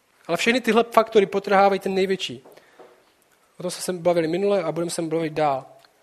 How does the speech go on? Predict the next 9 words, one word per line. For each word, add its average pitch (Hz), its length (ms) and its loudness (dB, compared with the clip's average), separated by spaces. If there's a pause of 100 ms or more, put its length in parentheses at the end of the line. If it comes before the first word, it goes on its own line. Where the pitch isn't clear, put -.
(1200)
My 175 140 -4
chceme 220 600 0
používat 196 600 0
správně, 160 720 -2
chceme 165 260 -6
chápat 175 400 0
správně 165 400 -2
naši 160 240 -10
sexualitu. 131 680 -10